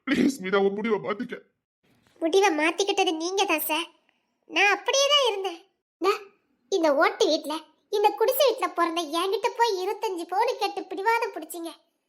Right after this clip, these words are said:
Speaker 2: எங்க அப்பாவும் எங்க அம்மாவும் ஒரு கஞ்சை குடிச்சாலும் இந்த நிழல்ல உட்காந்து கஞ்சி குடிச்சிட்டு இருந்தாங்க. அதை உங்க பேர்ல கேட்டீங்க. <laughs> என் கூட பிறந்தவன் குடும்பத்தையும்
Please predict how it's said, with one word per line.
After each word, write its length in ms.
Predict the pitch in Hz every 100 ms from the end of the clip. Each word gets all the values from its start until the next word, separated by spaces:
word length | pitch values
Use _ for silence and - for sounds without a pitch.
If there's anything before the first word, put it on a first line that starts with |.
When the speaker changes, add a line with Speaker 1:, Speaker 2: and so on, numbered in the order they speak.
| _ _ _
Speaker 2:
எங்க 240 | - 320
அப்பாவும் 420 | 285 359 392 494 453
எங்க 140 | 440
அம்மாவும் 320 | 453 453 453
ஒரு 160 | 427 403
கஞ்சை 340 | 392 349 415
குடிச்சாலும் 560 | 453 381 - 370 415 403
இந்த 200 | 349 339
நிழல்ல 260 | 427 480
உட்காந்து 320 | 466 370 370 466
கஞ்சி 260 | 392 392
குடிச்சிட்டு 300 | 480 349 359
இருந்தாங்க. 340 | 330 320 339 320 _ _ _
அதை 240 | 311 370 466
உங்க 340 | 392 427 587
பேர்ல 220 | 587 466 453 440
கேட்டீங்க. 400 | 392 381 320 330 - _ _
<laughs> 140 | 392 - _ _ _ _ _
என் 260 | 349 339 _
கூட 240 | 427 494
பிறந்தவன் 420 | 466 392 381 415
குடும்பத்தையும் 580 | 415 370 403 403 440 480